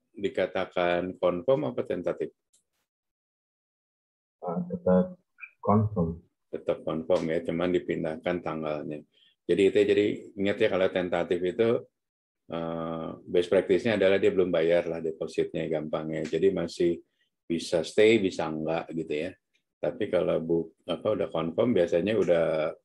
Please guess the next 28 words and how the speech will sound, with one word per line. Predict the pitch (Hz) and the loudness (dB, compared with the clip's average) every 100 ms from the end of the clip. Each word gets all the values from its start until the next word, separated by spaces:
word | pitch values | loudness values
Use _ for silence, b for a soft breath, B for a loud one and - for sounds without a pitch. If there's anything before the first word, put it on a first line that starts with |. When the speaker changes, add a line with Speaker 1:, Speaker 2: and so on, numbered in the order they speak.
| _ _ _ _ _ | _ _ _ _ _
Speaker 1:
depositnya | - 85 82 90 85 101 90 | -2 0 0 0 0 0 0
udah | 87 | 0
masuk, | 80 80 - 95 95 92 90 - _ _ - | -2 -6 -2 2 4 4 2 -4 _ _ -8
terus, | 85 82 - 82 | -6 -6 -6 -6
eh, | 80 80 | -4 2
rooming | 92 90 92 90 | 2 2 0 2
list-nya | 87 90 98 95 | 0 0 -4 -4
kalau | 90 87 | -2 -2
meeting | 85 - 92 98 | -6 -2 -2 -2
tuh | 95 | -2
udah | 80 67 80 | -2 -4 -2
ada, | 87 90 92 - | 0 2 0 -2
jadi | 85 80 92 | -4 -2 -2
udah, | 80 80 - _ _ _ _ _ _ _ 82 | 0 -4 -6 _ _ _ _ _ _ _ -2
eh, | 80 82 | 0 0
terus | 92 - | -2 -2
termasuk | 90 85 82 90 - | -4 -4 -4 -4 0
arrival-nya, | 87 85 87 90 90 90 95 95 95 95 | 2 2 2 4 4 4 2 2 0 -2
tiket | 85 - 85 - | -4 -2 -4 -2
apa | 87 104 104 | -8 -6 -4
namanya, | 98 101 | -4 -6
schedule | - 82 87 90 | -2 0 0 0
pesawatnya, | 87 87 90 98 101 101 90 | -2 0 2 0 -2 -4 -4
berarti | 80 78 92 95 | -2 -2 -2 -2
itu | 107 | 0
udah | 82 80 | -2 -4
confirm | 76 82 80 78 | -6 -6 -8 -6
ya. | 78 | -6